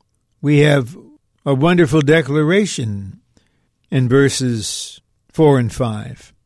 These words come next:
"In him was life, and the life was the light of men." Verse four.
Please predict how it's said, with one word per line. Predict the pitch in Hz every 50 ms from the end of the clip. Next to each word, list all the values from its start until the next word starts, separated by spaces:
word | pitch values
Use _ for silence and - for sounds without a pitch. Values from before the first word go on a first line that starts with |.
| _ _
"In | 160 156 151
him | 139 151 170 165 156
was | 147 143 120 110
life, | 135 131 135 147 151 156 156 135 110 - - - - - - - _ _ _ _ _ _ -
and | 151 147 139
the | 147 143
life | 135 131 143 165 185 180 - -
was | 135 143 143 120 98
the | 135 135
light | 120 120 127 139 147 151 135
of | 143 131 113
men." | 127 143 151 180 196 170 127 104 95 90 78 - - _ _ _ _ _ _ -
Verse | 127 127 113 -
four. | - - - 139 127 - - 127 - _